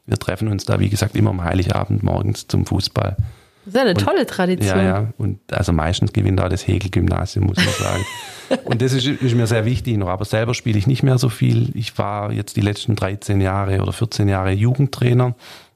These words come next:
Speaker 1: Das habe ich jetzt mit dem Job aber auch nach und nach aufgeben müssen. Ich bin noch in der Jugendleitung beim S V Vaihingen tätig. Und früher habe ich bei den Stuttgarter Kickers selber Fußball gespielt. Mein Sohn, der, ähm, ist auch ein, ein Fußballer durch und durch. Der hat jetzt auch bei den Kickers vier Jahre gespielt. Der geht mit dem Sportstipendium jetzt in die U S A. Und so bin ich immer noch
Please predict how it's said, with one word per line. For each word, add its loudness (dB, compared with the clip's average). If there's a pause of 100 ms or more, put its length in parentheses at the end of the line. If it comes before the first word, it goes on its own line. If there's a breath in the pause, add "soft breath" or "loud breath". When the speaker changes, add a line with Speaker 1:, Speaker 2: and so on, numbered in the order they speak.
Speaker 1:
Das -2
habe 0
ich -6
jetzt -6
mit 2
dem 0
Job 0
aber 0
auch 0
nach 0
und 2
nach 0
aufgeben 2
müssen. 2 (500 loud breath)
Ich -20
bin 2
noch -2
in 0
der 2
Jugendleitung 4
beim 0
S -2
V 0
Vaihingen 4
tätig. 0
Und 0
früher 2
habe -4
ich -10
bei 2
den 0
Stuttgarter 0
Kickers 0
selber 0
Fußball -2
gespielt. 0 (720 loud breath)
Mein -6
Sohn, -2
der, 0
ähm, -2
ist 0
auch 2
ein, -2
ein -2
Fußballer 0
durch -4
und 2
durch. 2
Der 0
hat 0
jetzt -2
auch 0
bei 0
den 2
Kickers 0
vier 2
Jahre 0
gespielt. -2
Der 2
geht 2
mit 4
dem 2
Sportstipendium 0
jetzt 0
in 4
die 2
U 2
S -2
A. -2
Und -4
so -4
bin 0
ich -4
immer 0
noch -2